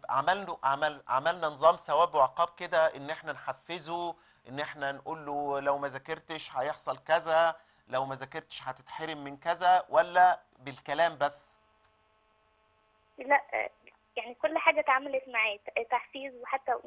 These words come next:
Speaker 2: يعني ماما قالت له لو ذاكرت ونجحت ه-، هتكافئك وكده، بس مفيش فايدة.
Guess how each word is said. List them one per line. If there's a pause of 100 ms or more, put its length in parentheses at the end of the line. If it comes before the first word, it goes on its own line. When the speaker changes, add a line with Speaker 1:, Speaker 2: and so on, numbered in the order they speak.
Speaker 2:
يعني (280)
ماما
قالت
له
لو
ذاكرت
ونجحت
ه-، (120)
هتكافئك
وكده،
بس
مفيش
فايدة.